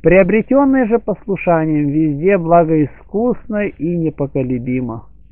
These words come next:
Видел я, что гордость приводила к смиренномудрию. И вспомнил того, кто говорит:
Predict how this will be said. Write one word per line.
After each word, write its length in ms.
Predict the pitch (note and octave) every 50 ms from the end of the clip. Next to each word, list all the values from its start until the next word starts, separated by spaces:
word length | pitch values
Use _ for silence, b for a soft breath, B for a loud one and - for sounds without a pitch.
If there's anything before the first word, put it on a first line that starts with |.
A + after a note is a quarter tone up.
| - - - - - - - - - - - - - - b b b b b b b b
Видел 360 | C#3 C#3 E3+ E3 F3 E3+ E3
я, 240 | D#3+ D#3+ D#3+ D#3+ -
что 200 | - - D#3+ D3+
гордость 460 | B2+ D3+ E3 E3+ D#3+ D#3+ D#3 D3 -
приводила 520 | - D3+ D3+ D3 C#3+ C#3+ D3+ D#3+ D3+ D3+ C#3+
к 80 | - -
смиренномудрию. 960 | - C#3+ C#3 C#3 D#3+ D#3 D3+ D3+ D3 C#3+ D3 D3+ C#3+ C3+ B2+ B2 A2+ G#2+ G#2 - - - - - - - - - - - - - - - - - b b b b b
И 120 | - G#3
вспомнил 560 | - - - - B3+ D4 D#4 D4 C#4+ C#4+ C4
того, 360 | - - A3 G3+ G3+ A3 A#3 A3
кто 240 | - - G3 F3
говорит: 480 | D#3+ D#3+ D3+ D3+ D3+ D3+ D#3+ D3+ C#3